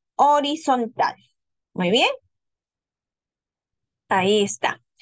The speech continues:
Es la información entre grupos de trabajo, personas que están en el mismo nivel jerárquico,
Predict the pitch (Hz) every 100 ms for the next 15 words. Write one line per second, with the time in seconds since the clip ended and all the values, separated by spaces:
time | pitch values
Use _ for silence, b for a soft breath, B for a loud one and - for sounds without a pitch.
0 | B B B B _ 403 440 415 330 226
1 | 214 226 285 285 311 294 214 240 247 254
2 | 277 285 254 196 220 269 269 285 262 220
3 | 208 247 233 247 - 302 - 214 220 202
4 | 190 220 254 262 254 285 269 277 - 220
5 | 202 208 202 - _ - - -